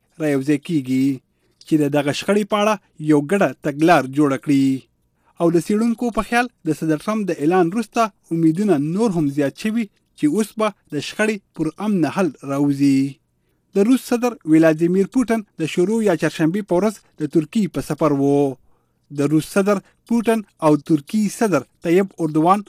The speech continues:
په خپل یو ګډ بیان کې ویلي وو، "موږ د ایران او امریکا ترمنځ زیاتېدونکي تاوتریخوالي په اړه اندېښمن یو." دغه بیان زیاتوي چې د دغې شخړې اثرات به په عراق باندې پریوزي.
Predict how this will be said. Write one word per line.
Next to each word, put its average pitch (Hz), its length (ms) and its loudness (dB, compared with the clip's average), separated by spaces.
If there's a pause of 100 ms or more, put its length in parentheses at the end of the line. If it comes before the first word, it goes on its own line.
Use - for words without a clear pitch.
(120)
په - 80 -12
خپل 151 260 0
یو 147 100 2
ګډ 180 180 -2
بیان 156 340 2
کې 147 180 -4
ویلي 175 360 0
وو، 240 140 0 (320)
"موږ 226 140 -2 (220)
د 165 140 -6
ایران 202 420 0
او 151 140 0
امریکا 151 400 0
ترمنځ 185 420 -2 (280)
زیاتېدونکي 160 760 -2
تاوتریخوالي 170 760 0
په 214 180 0
اړه 226 120 2 (260)
اندېښمن 190 480 0
یو." 131 400 -2 (500)
دغه 143 220 -2
بیان 151 320 4
زیاتوي 151 480 0 (220)
چې - 80 0
د 147 140 2
دغې 143 260 0
شخړې 202 440 -2
اثرات 202 460 -2
به 220 140 0 (200)
په 160 60 -4
عراق 151 420 0
باندې 156 300 0 (160)
پریوزي. 139 800 0